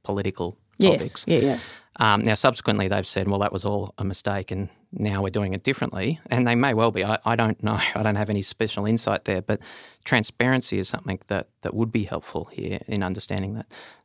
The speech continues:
Speaker 1: Same issue with WeChat. Um, classically, there's been a difference in the way that WeChat has been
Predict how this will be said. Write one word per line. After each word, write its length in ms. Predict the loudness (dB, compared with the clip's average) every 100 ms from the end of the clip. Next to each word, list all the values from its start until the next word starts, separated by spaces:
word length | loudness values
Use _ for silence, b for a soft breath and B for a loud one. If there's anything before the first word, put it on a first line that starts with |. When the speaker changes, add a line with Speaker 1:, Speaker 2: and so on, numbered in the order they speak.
| _
Speaker 1:
Same 260 | -2 2 2
issue 380 | 2 -2 -2 -4
with 360 | -4 -4 -6
WeChat. 480 | -6 -4 -2 -4 -4 -6 -6
Um, 320 | -4 -2 -4 -8 b b b -20
classically, 680 | -4 -2 -2 -4 -4 -2 -2
there's 240 | -2 -4 -4
been 240 | -4 -4
a 180 | -4 -4
difference 500 | -6 -6 -2 -2 -2
in 60 | -2
the 80 |
way 200 | -2 -2
that 140 | -4 -4
WeChat 480 | -4 -4 -4 -4 -4
has 180 | -6 -4
been 280 | -2 -2